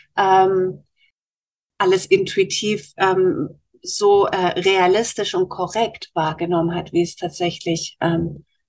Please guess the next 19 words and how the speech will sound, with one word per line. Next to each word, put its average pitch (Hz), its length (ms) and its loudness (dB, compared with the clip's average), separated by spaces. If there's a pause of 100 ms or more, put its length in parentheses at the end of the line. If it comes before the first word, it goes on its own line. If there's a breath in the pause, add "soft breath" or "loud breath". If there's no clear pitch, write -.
(100)
äh, 180 360 0
für 170 80 -6
den 170 180 2
Teilnehmer 175 580 -4 (160)
ist. - 200 -8 (520 loud breath)
Und 208 140 8
das 190 160 8
Schöne 285 380 8
mit 196 200 0
diesem 185 360 2 (140)
Au-, 185 260 2
Austausch 190 640 2
ist, - 220 -8 (400 soft breath)
ähm, 190 500 2 (800)
dass, 196 380 2
dass 190 200 -2
du 208 120 -2
nahbar 190 500 4
bist, 277 520 -2